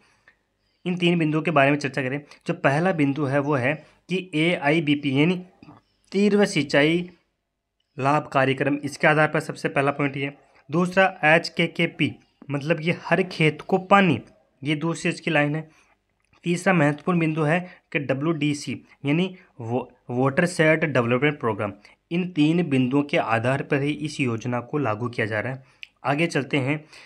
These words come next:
कि प्रधानमंत्री किसी कृषि सिंचाई योजना के जो लाभ है वो किन किन को लाभ मिलेंगे। क्या सर्वप्रथम इस योजना के अंतर्गत किसान भाइयों को सिंचाई उपकरण के लिए सब्सिडी प्रदान की जाती है, मतलब कि सिंचाई उपकरण हैं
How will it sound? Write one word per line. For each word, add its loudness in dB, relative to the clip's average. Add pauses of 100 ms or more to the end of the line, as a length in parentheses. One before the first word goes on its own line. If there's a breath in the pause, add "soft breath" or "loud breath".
(180 loud breath)
कि 0
प्रधानमंत्री 0
किसी -8
कृषि -2
सिंचाई 2
योजना 0
के -6
जो -4
लाभ 0
है -4
वो 0
किन -4
किन -4
को -4
लाभ -2
मिलेंगे। -8 (440 soft breath)
क्या -2
सर्वप्रथम 0
इस -2
योजना 2
के -4
अंतर्गत -4
किसान 0
भाइयों -2
को 0 (260 loud breath)
सिंचाई 4
उपकरण 0 (200)
के 4
लिए 2
सब्सिडी -6
प्रदान -2
की -8
जाती -4
है, -10 (340 soft breath)
मतलब -6
कि -4
सिंचाई -2
उपकरण -2
हैं -4